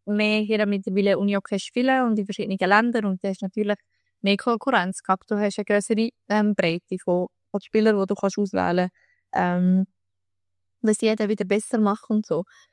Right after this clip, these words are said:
Ich weiss aber nicht, ob du kannst sagen, ob Herren zwingend, äh, professioneller sind. Also, ähm, ja, jetzt in Schweden, ich weiss, ich möchte wie auch nicht falsche Angaben geben, ich glaub schon, also die verdienen viel mehr, glaub. Ähm, können eher mal eben wirklich Profi sein.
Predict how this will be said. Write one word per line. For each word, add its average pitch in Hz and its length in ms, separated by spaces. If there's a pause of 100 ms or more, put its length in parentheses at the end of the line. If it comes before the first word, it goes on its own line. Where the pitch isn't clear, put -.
(340)
Ich - 180
weiss 202 180
aber 185 140
nicht, 196 140
ob 214 80
du - 80
kannst - 160
sagen, 190 220
ob 190 100 (260)
Herren 190 300
zwingend, 180 440
äh, 180 140
professioneller 185 720
sind. 214 260 (360)
Also, 180 360
ähm, 170 400 (640)
ja, 175 300
jetzt - 180
in 196 80
Schweden, 208 340
ich 196 120
weiss, - 420
ich 214 140
möchte 214 280
wie 202 120
auch 196 60
nicht 190 180
falsche 185 420
Angaben 185 460
geben, 165 180
ich 165 60
glaub 165 200
schon, 214 300
also 180 220
die 170 100
verdienen 170 380
viel 214 220
mehr, 208 200
glaub. 202 280 (760)
Ähm, 165 420
können - 160
eher 202 280
mal 190 240
eben 180 160
wirklich 185 320
Profi 180 280
sein. 208 260